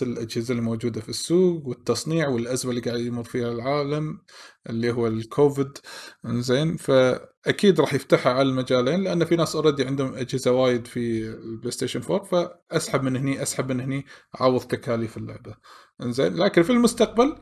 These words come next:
جارنتي ما راح يس-، يسوون هذه الحركة، أنا أتوقع، وراح تكون يمكن، أتوقع، للجنريشن واحد. المفروض،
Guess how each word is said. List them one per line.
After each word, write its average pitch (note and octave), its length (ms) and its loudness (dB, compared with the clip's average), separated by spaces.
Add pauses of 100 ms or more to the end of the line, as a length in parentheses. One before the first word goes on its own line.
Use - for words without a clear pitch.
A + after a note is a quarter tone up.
جارنتي F3+ 320 4
ما C3+ 80 2
راح C3 140 -6
يس-، - 240 -6
يسوون B2 340 -2
هذه A2 120 -8
الحركة، A2 520 -12
أنا G#2+ 100 -14
أتوقع، A#2 440 -6
وراح C3 240 -4
تكون C3+ 280 -2
يمكن، C3 240 -6
أتوقع، B2 320 -6
للجنريشن A#2 920 -6
واحد. - 220 -16
المفروض، C#3 600 0